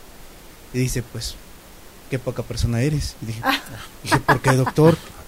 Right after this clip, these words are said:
Speaker 3: caray.
Speaker 1: Dice, "Porque tú eres Felipe, que no te crea una etiqueta, que no te crea una persona, o que no te haga un título como te gritan, maricón, puto, etcétera.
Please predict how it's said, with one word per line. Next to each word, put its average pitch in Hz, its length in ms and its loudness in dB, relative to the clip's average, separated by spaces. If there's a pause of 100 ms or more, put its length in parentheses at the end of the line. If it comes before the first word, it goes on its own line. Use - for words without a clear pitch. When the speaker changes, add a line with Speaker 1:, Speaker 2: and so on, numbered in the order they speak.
Speaker 3:
caray. - 680 -16 (100)
Speaker 1:
Dice, - 140 -2
"Porque 127 220 -4
tú 147 100 0
eres 147 180 4
Felipe, 123 440 0 (800)
que 131 120 2
no 131 80 6
te 135 100 -2
crea 131 180 2
una 131 120 4
etiqueta, - 500 0 (600)
que 135 80 2
no 131 80 2
te 127 120 -2
crea 131 140 0
una 127 100 2
persona, 113 420 0 (720)
o 123 60 -6
que 131 120 -2
no 127 100 2
te 139 100 0
haga 131 80 2
un 131 100 2
título 127 380 0
como 117 180 -2
te 113 120 -4
gritan, 123 300 0
maricón, 113 400 0
puto, 117 240 -4
etcétera. - 320 -4